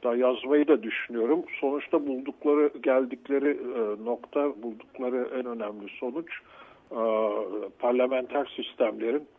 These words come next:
ekonomik performanslarının daha yüksek olduğu başkanlık sistemlerinden. Onu da bu önümüzdeki <laughs> dönemin en can alıcı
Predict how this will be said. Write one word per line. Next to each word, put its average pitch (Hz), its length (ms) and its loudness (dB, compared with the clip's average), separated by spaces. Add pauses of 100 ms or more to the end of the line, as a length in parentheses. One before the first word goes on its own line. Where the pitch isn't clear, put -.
(1000)
ekonomik 123 320 -6
performanslarının 110 1040 2
daha 127 160 8
yüksek 98 420 -4
olduğu 90 340 -4
başkanlık 92 560 -6
sistemlerinden. 104 840 -4 (680)
Onu 110 280 -8
da 107 140 0
bu 104 340 -6
önümüzdeki 107 640 -4
<laughs> - 180 -4
dönemin 113 300 4 (480)
en 113 200 0 (480)
can 120 160 8
alıcı 104 580 4